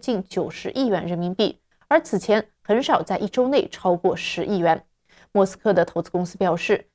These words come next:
现在俄罗斯保留传统货币，比如说美元、欧元和英镑的风险和成本变得非常高，因为这些货币的存款随时有受到制裁的风险，每个人都想将这些货币转换成为卢布或者其他货币，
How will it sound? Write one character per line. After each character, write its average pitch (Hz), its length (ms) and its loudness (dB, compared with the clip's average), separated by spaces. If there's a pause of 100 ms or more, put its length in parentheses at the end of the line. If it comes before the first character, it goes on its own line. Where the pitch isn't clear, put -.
(100)
现 254 200 4
在 240 280 0
俄 190 100 4
罗 190 120 8
斯 190 160 0
保 165 260 0
留 175 240 4
传 185 220 -4
统 190 160 -2
货 220 200 4
币， 233 240 -2 (180)
比 214 80 0
如 208 140 6
说 285 160 2
美 208 240 4
元、 175 200 0 (100)
欧 247 180 4
元 185 180 2
和 185 200 0
英 240 200 0
镑 240 160 0
的 165 80 0
风 254 240 -2
险 - 260 0
和 165 140 -2
成 175 240 -6
本 190 260 0
变 180 160 -2
得 139 80 -6
非 - 160 0
常 175 220 -4
高， - 260 4 (260)
因 277 120 2
为 277 60 4
这 269 100 0
些 269 100 0
货 262 220 4
币 240 100 0
的 180 80 6
存 185 280 -2
款 - 240 -4
随 - 240 -2
时 - 200 -2
有 370 140 0
受 170 180 -4
到 170 220 -2
制 208 160 0
裁 - 180 -6
的 165 80 -6
风 214 200 -2
险， 190 200 4 (300)
每 240 180 6
个 311 120 4
人 254 240 6
都 240 100 8
想 220 240 -2
将 214 180 0
这 220 120 -4
些 208 120 -2
货 208 240 2
币 214 300 -4
转 180 180 -2
换 247 220 -4
成 190 180 -2
为 180 120 2
卢 170 200 0
布 269 200 2 (120)
或 220 140 4
者 - 180 -6
其 - 200 -14
他 254 180 -4
货 233 160 4
币， - 260 0